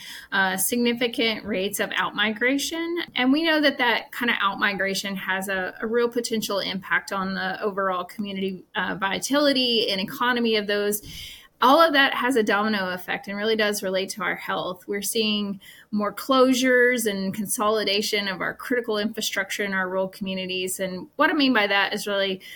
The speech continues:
our hospitals, our schools, our grocery stores, <laughs> you know, the basic infrastructure that we need, uh, to, you know, live in our rural communities and how that impacts our health. And if we think about,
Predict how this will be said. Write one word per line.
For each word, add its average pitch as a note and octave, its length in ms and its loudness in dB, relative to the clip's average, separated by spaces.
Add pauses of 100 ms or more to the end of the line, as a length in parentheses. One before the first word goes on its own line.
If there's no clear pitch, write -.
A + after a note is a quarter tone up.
(180)
our G#3 100 2
hospitals, G#3+ 920 2
our F#3+ 180 -2
schools, A3 640 4
our F#3 140 -2
grocery F#3+ 500 -4
stores, F3 760 -4
<laughs> - 60 -20
you B3+ 140 4
know, A3 260 0
the A3+ 100 2
basic B3 440 6
infrastructure G#3 680 -2
that G3 200 -4
we G3+ 100 -4
need, G3 420 -4 (400)
uh, G3 420 0
to, G3 360 0 (220)
you A3 140 0
know, G3 140 0
live B3 280 8
in F4+ 80 2
our G#3 140 4
rural G3 180 -2
communities G3 560 -4
and G3+ 100 -4
how G#3 220 0
that F#3+ 100 0
impacts F#3+ 500 -4
our F#3 140 -2
health. F#3+ 440 -2
And G3 80 -8
if G3+ 100 -8
we B3+ 100 0
think E4+ 260 -2
about, A3+ 300 4